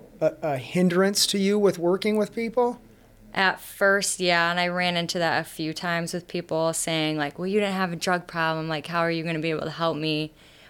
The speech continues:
Speaker 2: But I've grown up in this environment my whole life. I know how it is. I know how I can help people, and I can show them the opposite side of that and to live a better life that way instead of doing what they used to do.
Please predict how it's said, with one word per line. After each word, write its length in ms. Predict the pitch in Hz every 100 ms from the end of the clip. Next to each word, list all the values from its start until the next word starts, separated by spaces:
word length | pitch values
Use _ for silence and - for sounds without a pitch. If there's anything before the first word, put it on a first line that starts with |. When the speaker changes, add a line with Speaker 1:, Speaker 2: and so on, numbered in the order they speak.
| _
Speaker 2:
But 220 | 170 160
I've 380 | 156 165 160 147 - _ _ -
grown 300 | 175 165 165
up 220 | 165 165
in 100 | 156
this 220 | 151 -
environment 500 | 156 151 151 151 143
my 120 | 147
whole 200 | 151 151
life. 300 | 151 147 147
I 80 | 151
know 240 | 151 151
how 220 | 156 151 151
it 80 |
is. 520 | 147 147 143 151 - - - - - -
I 60 |
know 240 | 165 160 160
how 180 | 165
I 120 | 151 151
can 180 | 160
help 240 | 151 147 143
people, 640 | 151 - 151 147 147 147 - -
and 120 | -
I 80 | 160
can 160 | 156 165
show 280 | - 165 160
them 420 | 156 151 151 156 _ - - -
the 100 | 135
opposite 480 | 160 160 160 143 -
side 280 | 147 151
of 120 | 143 131
that 400 | 127 131 - - - - - - -
and 220 | - 165 147 -
to 120 | -
live 220 | 160 160
a 40 | 151
better 300 | 151 147 143
life 260 | 143 139 -
that 260 | 143 110
way 180 | 117 113
instead 320 | 165 - 151
of 100 | 147
doing 280 | 151 151 147
what 120 | 143
they 100 | -
used 240 | 127 156 -
to 80 | -
do. 280 | 98 87